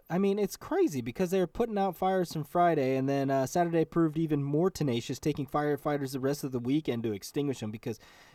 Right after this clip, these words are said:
uh, he burned a hundred and twenty-eight acres over the course of doing this.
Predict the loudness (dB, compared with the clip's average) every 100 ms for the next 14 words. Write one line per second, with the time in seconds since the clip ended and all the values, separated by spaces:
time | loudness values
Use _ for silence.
0 | -8 -4 -2 -2 -2 2 2 2 0 2
1 | 2 0 -6 -2 0 2 0 -2 -2 2
2 | 2 2 -2 -2 -8 -16 _ _ _ _
3 | _ _ _ -6 -4 -2 -2 -2 -6 2
4 | 4 4 0 2 4 6 6 2 0 -2
5 | -6